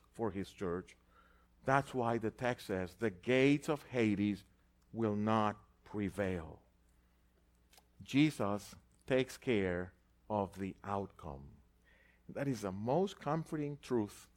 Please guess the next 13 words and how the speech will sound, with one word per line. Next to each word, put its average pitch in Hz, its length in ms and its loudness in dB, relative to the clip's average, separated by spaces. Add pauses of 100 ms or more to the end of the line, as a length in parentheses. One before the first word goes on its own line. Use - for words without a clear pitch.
(100)
about 98 420 -2
church. - 460 -12 (880)
Jesus 131 480 2
is 104 200 -2
the 107 100 -2
protector. - 800 -4 (680)
Remember 135 380 6
when 127 220 4
Saul 139 320 6
of 135 160 0
Tarsus 131 580 2 (320)
had 123 240 4 (100)
letters 117 600 2